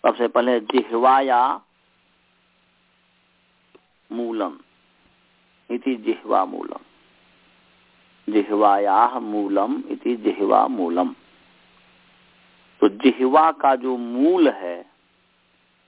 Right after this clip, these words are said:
उसको कहेंगे जिह्वा मूल, जिह्वायाः मूलम इति जिह्वा मूलम। ये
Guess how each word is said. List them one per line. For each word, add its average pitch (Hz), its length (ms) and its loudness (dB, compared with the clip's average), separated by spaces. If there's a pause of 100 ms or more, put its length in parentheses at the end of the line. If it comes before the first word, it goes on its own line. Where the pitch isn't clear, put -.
(220)
उसको 113 180 -4
कहेंगे 104 360 -4
जिह्वा 104 600 0
मूल, 104 680 -6 (1900)
जिह्वायाः 110 1040 2
मूलम 107 720 -2 (760)
इति 131 220 -2
जिह्वा 98 480 -2
मूलम। 73 320 -16 (2750)
ये 104 360 4